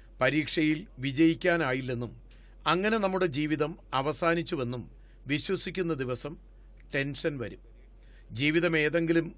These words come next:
ഒരു സ്റ്റേഷനിൽ അവസാനിക്കുന്നില്ല. ഒരു ട്രെയിൻ തെറ്റിയാൽ മറ്റൊരു ട്രെയിനിൽ വന്ന്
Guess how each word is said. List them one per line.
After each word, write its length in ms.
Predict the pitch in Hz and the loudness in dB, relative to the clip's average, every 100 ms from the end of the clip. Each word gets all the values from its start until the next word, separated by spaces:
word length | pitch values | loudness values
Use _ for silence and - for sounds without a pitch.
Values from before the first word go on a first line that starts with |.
| - | -6
ഒരു 200 | 151 156 | -2 -2
സ്റ്റേഷനിൽ 720 | 160 151 131 143 170 156 143 - - | -2 -2 -2 -2 -4 -4 -6 -6 -4
അവസാനിക്കുന്നില്ല. 840 | 123 139 143 139 131 110 98 82 - - - - - - 151 | -4 -4 -6 -6 -8 -10 -10 -14 -20 -20 -20 -20 -20 -10 0
ഒരു 180 | 202 | 2
ട്രെയിൻ 340 | 208 196 185 202 | 2 4 4 4
തെറ്റിയാൽ 460 | 190 135 170 170 | 0 0 2 4
മറ്റൊരു 440 | 165 143 - 185 185 | 2 -2 0 -2 -2
ട്രെയിനിൽ 420 | 165 143 147 165 | -2 -4 -2 -2
വന്ന് 260 | 151 127 | -2 -4